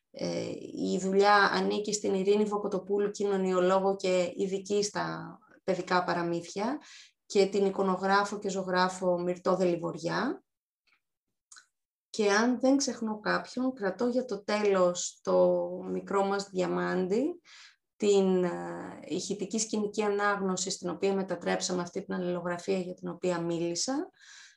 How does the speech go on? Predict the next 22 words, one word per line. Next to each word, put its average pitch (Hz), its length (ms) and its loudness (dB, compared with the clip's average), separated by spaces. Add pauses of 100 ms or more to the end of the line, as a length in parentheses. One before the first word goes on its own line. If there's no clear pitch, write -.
η 190 80 -2
σκηνοθεσία 196 720 0
της - 160 -4
οποίας 190 600 -2
ανήκει 190 380 -2
στον 185 340 -6
Κωνσταντίνο 180 440 -2
Μαρκουλάκη, 175 840 -4 (420)
ο 190 100 -4
οποίος 220 300 2
κρατά 196 640 2
στην 180 220 0
ανάγνωση 185 460 0
και 180 120 -10
το 175 120 0
ρόλο 180 360 4
του 170 340 -6
Νίκου 208 260 2
Παπαδόπουλου, 170 580 -4
του 220 100 -4
μεγαλύτερου 175 520 2
αδερφού, 165 600 -6